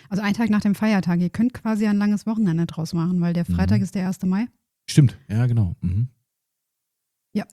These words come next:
Speaker 2: Richtig. Also, Leute, das lohnt sich wirklich, dieses Mal erst recht.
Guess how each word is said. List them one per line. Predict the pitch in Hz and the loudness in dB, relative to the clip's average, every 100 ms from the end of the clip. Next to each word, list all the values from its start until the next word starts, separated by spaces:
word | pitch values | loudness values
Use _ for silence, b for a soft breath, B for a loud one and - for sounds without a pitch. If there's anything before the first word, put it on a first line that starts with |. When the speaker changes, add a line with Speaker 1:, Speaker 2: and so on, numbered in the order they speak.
| - _ _ - | -18 _ _ -4
Speaker 2:
Richtig. | 113 - - | -2 -4 -2
Also, | 110 120 110 - | 2 4 4 2
Leute, | 110 101 87 - | 4 4 2 -2
das | - 117 | 2 6
lohnt | 123 180 | 8 8
sich | 190 127 | 6 4
wirklich, | 147 165 196 - - - | 4 6 2 0 -4 -2
dieses | 151 147 | 2 4
Mal | 147 143 | 4 4
erst | - 110 - | 2 0 4
recht. | 95 - | 2 0